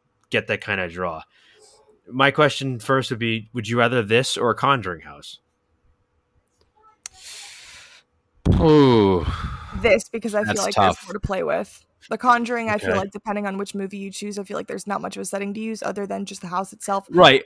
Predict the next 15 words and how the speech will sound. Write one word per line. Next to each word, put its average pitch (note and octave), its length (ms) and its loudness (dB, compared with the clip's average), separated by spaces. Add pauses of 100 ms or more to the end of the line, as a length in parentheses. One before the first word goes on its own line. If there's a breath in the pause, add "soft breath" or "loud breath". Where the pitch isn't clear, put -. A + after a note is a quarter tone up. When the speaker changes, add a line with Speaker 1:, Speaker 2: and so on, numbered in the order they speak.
(120)
Speaker 3:
But D4+ 280 8
Speaker 1:
I - 80 0
Speaker 3:
then A3 60 4
Speaker 1:
guess G3+ 120 6
Speaker 3:
again, G#3 100 4
Speaker 1:
my F3 40 6
Speaker 3:
you G#3 220 -6
could - 120 -16
say G3 540 -2
Haunting G#3+ 340 0
of F#3+ 80 -8
Hill G3+ 180 -4
House G3+ 440 -4
was F#3+ 220 -6
literally F#3+ 440 -6